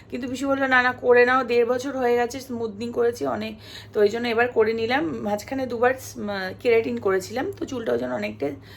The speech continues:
স্ট্রেট ছিল, এবার একদম নষ্ট হয়ে গেছে। ওই জন্য পিসি বললো, "না, না, করিয়ে নাও।" মানে স্ট্রেটনিংটা এমনই একটা জিনিস না, মানে একবার যদি কেউ করায়, সত্যি তাকে করে যেতেই হবে। মানে চুলটা যে প্রথমে যে ন্যাচারাল জিনিসটা থাকে সেটা একদমই থাকে না।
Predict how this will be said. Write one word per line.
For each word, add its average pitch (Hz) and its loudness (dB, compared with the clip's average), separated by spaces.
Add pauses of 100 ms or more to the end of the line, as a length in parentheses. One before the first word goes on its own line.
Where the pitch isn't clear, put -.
(220)
স্ট্রেট 247 4
ছিল, 277 -2
এবার 240 6
একদম 214 2
নষ্ট 208 -4
হয়ে 240 4
গেছে। 240 0
ওই 262 -2
জন্য 220 -6
পিসি 196 -12
বললো, 214 -4
"না, 208 -4
না, 202 -4
করিয়ে 196 -4
নাও।" 175 -2 (420)
মানে 214 -2
স্ট্রেটনিংটা 277 0
এমনই 269 4
একটা 311 -2
জিনিস 269 -6
না, 277 -2
মানে 247 -2
একবার 233 -2
যদি 285 -4
কেউ 294 -4 (100)
করায়, 220 2
সত্যি - -2
তাকে 151 -2 (100)
করে 240 2
যেতেই 240 -2
হবে। 202 2
মানে 233 -6 (480)
চুলটা 277 4
যে - -4 (320)
প্রথমে 277 0
যে 339 -2
ন্যাচারাল 294 0
জিনিসটা 277 -4
থাকে 277 -4
সেটা 262 -2
একদমই 233 2
থাকে 214 -4
না। 233 -4